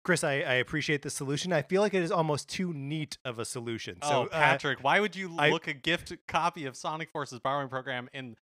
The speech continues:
Speaker 2: Sonic Forces in the mouth? No, no,
Speaker 1: Uh,
Speaker 2: say no more.
Speaker 1: <laughs> Well, okay. Uh, we, uh, we have, we have two more emails on this subject, uh, and so I'd, I'd like to read, read through
Speaker 2: Yeah,
Speaker 1: them all.
Speaker 2: please.
Speaker 1: Um, uh, Janae writes in and says, "Hello, Patrick and Mark. Long time, first time.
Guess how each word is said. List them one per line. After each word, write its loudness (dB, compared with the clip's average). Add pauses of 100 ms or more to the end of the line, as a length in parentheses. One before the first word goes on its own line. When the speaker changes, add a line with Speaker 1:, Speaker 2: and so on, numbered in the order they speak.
(180)
Speaker 2:
Sonic 2
Forces -4
in -8
the -10
mouth? 4 (400)
No, 6
no, 8
Speaker 1:
Uh, 6
Speaker 2:
say 2
no 0
more. 2
Speaker 1:
<laughs> -12 (1600)
Well, 6
okay. 4
Uh, 4
we, 0
uh, 0
we 4
have, 8
we 0
have 0
two -2
more 2
emails 0
on -4
this -4
subject, -2
uh, -2
and -6
so -2
I'd, -2
I'd -6
like -2
to -8
read, -4
read -4
through -4
Speaker 2:
Yeah, 6
Speaker 1:
them -2
all. -2
Speaker 2:
please. -4 (320)
Speaker 1:
Um, -4 (360)
uh, 0
Janae 0
writes 2
in 0
and -4
says, -2
"Hello, 0
Patrick -2
and -6
Mark. -2
Long 8
time, 4
first 0
time. 2